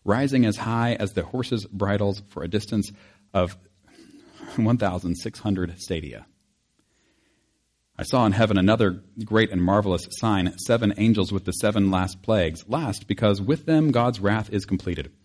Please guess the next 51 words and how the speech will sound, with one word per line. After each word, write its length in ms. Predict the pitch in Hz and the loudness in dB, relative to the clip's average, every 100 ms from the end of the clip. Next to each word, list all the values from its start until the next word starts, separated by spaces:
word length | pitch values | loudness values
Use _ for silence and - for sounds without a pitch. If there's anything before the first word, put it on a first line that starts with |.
| _ _ _ _ _ _ _ - - | _ _ _ _ _ _ _ -20 -2
And 100 | 101 | 2
I 40 | 107 | 4
saw 200 | 143 135 | 6 4
what 120 | 113 | 4
looked 160 | 139 | 4
like 140 | 120 95 | 2 0
a 60 | |
sea 380 | 101 - 135 131 | -2 4 6 6
of 140 | 104 101 | 4 0
glass 340 | 101 117 117 - | 0 0 -4 -4
glowing 420 | 110 107 131 139 | 0 2 6 6
with 120 | 123 | 4
fire. 420 | - 101 76 67 - - _ _ _ _ - | 2 0 0 -6 -12 -20 _ _ _ _ -8
And 100 | 76 | -2
standing 320 | 113 117 107 | 2 4 4
beside 400 | 101 110 110 110 | 4 2 0 -2
the 80 | 110 | -4
sea, 380 | - 120 117 - - _ | 0 0 0 -6 -20 _
those 280 | 110 123 120 | 4 6 4
who 60 | |
had 80 | 110 | 4
been 160 | 113 107 | 4 4
victorious 640 | 101 - 135 143 139 - | 0 -2 0 2 2 0
over 140 | 110 | -4
the 80 | 98 | -2
beast 400 | 98 120 135 - - | 0 2 0 -2 -8
and 80 | |
its 140 | 82 - | -8 -4
image 340 | 123 131 127 - - - | 4 4 4 -4 -16 -4
and 100 | - | 2
over 180 | 123 135 | 4 6
the 60 | |
number 320 | 117 120 120 117 | 4 6 4 2
of 140 | 104 | 0
its 120 | 95 | 0
name. 420 | 90 76 71 - - _ _ _ _ _ _ _ _ | -2 -2 -6 -12 -20 _ _ _ _ _ _ _ _
They 120 | 107 | 2
held 220 | 104 117 | 6 4
harps 380 | 101 143 151 147 | 4 2 0 0
given 380 | 123 127 127 - - | 0 4 4 2 0
them 220 | 117 113 | 2 2
by 140 | 101 | 2
God 300 | 78 67 69 _ _ _ _ _ | -2 -6 -8 _ _ _ _ _
and 160 | 92 101 | 0 2
sang 280 | 135 147 | 2 4
the 80 | 151 | 4
song 440 | 135 127 123 131 - | 0 -2 0 0 -2
of 100 | 104 | 0
God's 260 | 98 95 | 0 0
servant 240 | - 123 120 | 0 0 4
Moses 540 | 117 135 147 147 - | 4 4 0 -4 -8